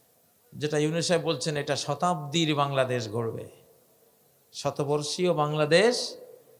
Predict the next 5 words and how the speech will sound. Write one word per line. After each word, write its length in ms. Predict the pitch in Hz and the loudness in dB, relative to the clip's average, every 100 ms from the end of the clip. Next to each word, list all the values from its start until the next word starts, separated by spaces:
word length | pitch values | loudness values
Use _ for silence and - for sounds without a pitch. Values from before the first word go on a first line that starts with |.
| - - _ - 101 | -20 -20 _ -18 -6
গড়বে। 420 | 127 135 110 107 | -2 0 -2 -4
সেটা 260 | - 139 160 | -4 -2 0
কোনটা? 560 | 170 143 135 113 - - - - _ _ _ _ - - - 120 120 123 | 0 0 -2 -2 -8 -20 -20 -20 _ _ _ _ -20 -20 -20 -12 -8 -6
গণভোট। 720 | 135 139 117 92 - _ - _ _ _ - - - - - _ _ _ _ _ _ _ _ _ _ _ _ _ | -6 -4 -6 -10 -18 _ -20 _ _ _ -16 -10 -10 -12 -18 _ _ _ _ _ _ _ _ _ _ _ _ _
তো 420 | - 147 143 131 | 4 6 6 4